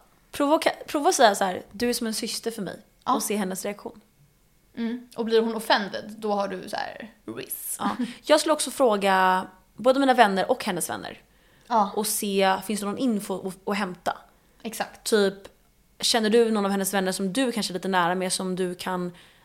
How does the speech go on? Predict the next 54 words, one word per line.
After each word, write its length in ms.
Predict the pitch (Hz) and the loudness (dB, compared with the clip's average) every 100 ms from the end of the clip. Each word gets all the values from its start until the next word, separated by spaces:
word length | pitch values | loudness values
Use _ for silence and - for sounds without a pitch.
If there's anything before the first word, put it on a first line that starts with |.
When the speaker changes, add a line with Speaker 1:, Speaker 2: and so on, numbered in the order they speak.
| _ | _
Speaker 1:
i 60 | 185 | -6
förtroende 600 | 196 - 254 190 180 175 | -6 0 0 2 0 -2
fråga 460 | - 180 180 190 | 0 2 2 2
så 120 | - 110 | 0 -2
här, 60 | |
"Gillar 280 | 180 185 180 | -2 -2 -2
hon 120 | 175 | -6
mig?" 220 | 104 - - _ _ - | -10 -16 -20 _ _ 0
Speaker 2:
Ja, 260 | 220 214 | 2 2
exakt. 520 | 214 - - - - - | -2 -8 -10 -20 -20 -6
Speaker 1:
Och 320 | - 233 - - - - | 2 2 2 -10 -20 4
även 320 | 294 208 254 | 6 8 4
om 180 | 440 403 - _ _ _ _ | 0 -2 -8 _ _ _ _
hon 260 | - 233 208 | -8 -6 -4
skulle 160 | 220 | -4
säga 360 | 208 - 240 254 | -4 2 2 2
till 120 | 311 | 2
tjejen 240 | - 277 214 | 2 2 2
är 80 | |
det 80 | 202 | -2
kanske 240 | 196 190 180 | -2 -6 -2
bra. 300 | 285 - - _ _ _ _ | -2 -2 -10 _ _ _ _
Då 100 | 233 | -6
får 160 | - 269 | -2 0
ju 60 | |
Speaker 2:
Exakt. 120 | 254 | 2
Speaker 1:
hon 120 | 247 226 | 2 4
reda 220 | 220 226 | 6 6
på 120 | 233 | 4
det 120 | 214 | 0
på 120 | 190 196 | -2 -6
ett 80 | |
sätt 280 | - 185 - | -4 -4 -6
som 180 | - 196 | -6 -2
är 220 | 185 180 | 0 0
lite 160 | 180 175 | -2 -4
så 80 | 180 | -8
här 40 | |
naturligt. 600 | 190 247 220 - - - _ | -4 -6 -6 -12 -20 -20 _
Speaker 2:
Ja, 240 | 254 240 233 | -4 -2 -2
precis. 360 | 233 240 214 - | -4 -6 -6 -6
För 60 | 262 | -6
det 60 | |
kan 140 | 233 233 | -2 -2
bli 100 | 220 | 4
väldigt 280 | 226 226 240 | 2 2 0
dramatiskt 760 | 254 254 208 208 190 202 - | 4 6 6 2 -6 -6 -10
att 160 | 202 - | -12 -6
säga 280 | 208 190 | -4 -2
det 280 | 185 185 - 202 | -2 -2 -2 0
bara 240 | 190 202 | 0 2
sådär. 140 | 190 | 4
Speaker 1:
Rakt 240 | 180 - - | 4 4 -2
ut. 360 | 180 - - | -8 -10 -16